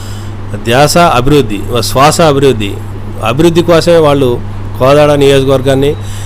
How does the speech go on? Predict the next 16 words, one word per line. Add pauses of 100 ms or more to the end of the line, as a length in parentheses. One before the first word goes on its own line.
(180)
ఉత్తమ్,
మన
హుజూర్నగర్
నియోజకవర్గాన్ని
ఎన్నుకోవడం
జరిగింది. (400)
వాళ్ళు
రావడం
కోదాడ
నియోజకవర్గ
ప్రజలకి, (320)
హుజూర్నగర్
నియోజకవర్గ
ప్రజలకు
అదృష్టవంతులుగా
భావిస్తున్నాం.